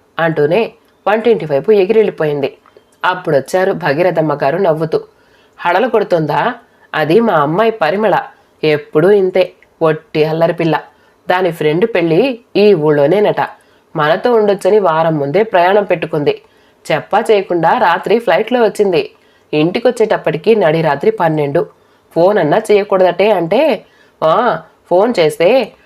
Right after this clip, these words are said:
హారతి రెడీ చేసేదానివా?' అంటుంది" అన్నారావిడ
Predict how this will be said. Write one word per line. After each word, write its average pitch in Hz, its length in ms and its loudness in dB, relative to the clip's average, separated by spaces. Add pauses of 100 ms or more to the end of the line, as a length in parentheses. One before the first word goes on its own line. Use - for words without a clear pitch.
(120)
హారతి 180 480 -2
రెడీ 202 300 2
చేసేదానివా?' 151 560 0
అంటుంది" 180 580 -2 (2000)
అన్నారావిడ 185 520 0